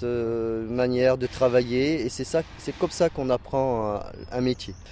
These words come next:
Alors, il y a plusieurs métiers. Euh, alors, il y a les coteries. Tout ce qui est bois, euh, ça, le, le bois, surtout les coteries. Alors, je crois que les tailleurs de pierre aussi, c'est coterie.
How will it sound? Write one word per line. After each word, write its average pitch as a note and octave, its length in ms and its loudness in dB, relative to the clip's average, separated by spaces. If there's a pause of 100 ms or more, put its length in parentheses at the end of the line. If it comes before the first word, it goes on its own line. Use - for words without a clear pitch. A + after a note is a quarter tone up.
(160)
Alors, C3+ 320 8
il - 20 4
y C3+ 40 2
a C3 40 0
plusieurs D#3 300 2
métiers. D3 340 -2 (300)
Euh, G#2+ 640 0
alors, B2 200 6
il C3 40 4
y C#3+ 40 6
a D3 40 6
les F3 100 4
coteries. - 420 -2 (1300)
Tout A2 80 -10
ce - 100 -14
qui - 180 -4
est A2+ 40 -2
bois, G#2+ 340 2
euh, G2 760 0
ça, - 180 -12 (760)
le, E2+ 180 -12
le G2+ 120 -10
bois, G2 200 -4
surtout - 280 -12
les F#2+ 100 -12
coteries. - 400 -14
Alors, G2 240 -6
je - 80 -14
crois G#2+ 140 -4
que - 100 -14
les G#2 160 -4
tailleurs A2 320 -2
de A2 100 -6
pierre A2+ 280 -4
aussi, G#2+ 200 -12
c'est G#2 200 -8
coterie. - 400 -12